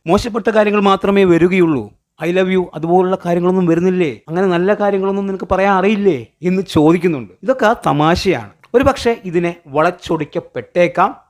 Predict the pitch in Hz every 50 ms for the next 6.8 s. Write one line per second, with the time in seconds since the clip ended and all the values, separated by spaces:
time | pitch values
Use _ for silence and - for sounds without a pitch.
0 | - 247 247 233 214 220 - 175 165 165 165 160 160 160 156 - _ _ 135 127
1 | 131 127 131 131 _ 208 226 220 - 131 117 104 95 101 _ - - _ _ -
2 | - 226 240 269 254 247 247 247 208 208 160 165 202 220 233 233 - 214 196 160
3 | 180 160 - - _ 143 127 131 139 143 139 131 110 98 95 90 87 _ _ _
4 | 202 226 247 254 247 - 196 185 190 196 196 196 160 175 160 156 151 151 147 -
5 | 127 117 110 110 95 92 _ _ - 226 240 226 226 233 185 170 165 - - 139
6 | 139 143 156 151 147 139 123 - - 113 101 92 - _ _ _